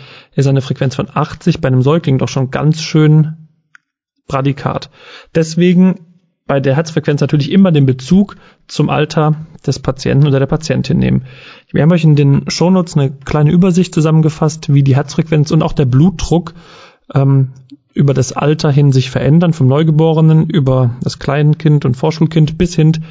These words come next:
zum Jugendlichen. Die ganzen Zahlen sind extrem schwierig zu merken. Würdet ihr auf Anhieb wissen,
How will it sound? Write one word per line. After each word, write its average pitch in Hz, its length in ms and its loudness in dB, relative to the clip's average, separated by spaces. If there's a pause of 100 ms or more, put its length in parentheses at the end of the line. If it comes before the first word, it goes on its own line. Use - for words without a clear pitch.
(420)
zum 156 520 2
Jugendlichen. 131 680 -2 (1700)
Die 147 200 -2
ganzen 160 320 0
Zahlen 170 320 0
sind 165 100 4
extrem 160 280 0
schwierig 156 300 0
zu 156 100 0
merken. 135 340 -2
Würdet 135 180 0
ihr 170 120 2
auf - 180 -8
Anhieb 160 400 2
wissen, 165 400 2